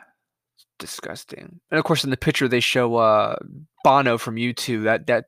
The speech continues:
douchebag that can't fucking sing for shit. And Steve,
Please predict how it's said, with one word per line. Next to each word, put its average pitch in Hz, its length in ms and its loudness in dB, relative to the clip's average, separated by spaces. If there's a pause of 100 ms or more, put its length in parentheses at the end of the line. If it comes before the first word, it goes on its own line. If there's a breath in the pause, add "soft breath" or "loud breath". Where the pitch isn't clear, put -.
(120)
douchebag 113 460 -2
that 92 80 -8
can't 110 220 -8
fucking 117 320 -8
sing 110 260 -12
for - 100 -20
shit. 117 400 -4 (720 loud breath)
And 117 320 -4
Steve, 143 320 -2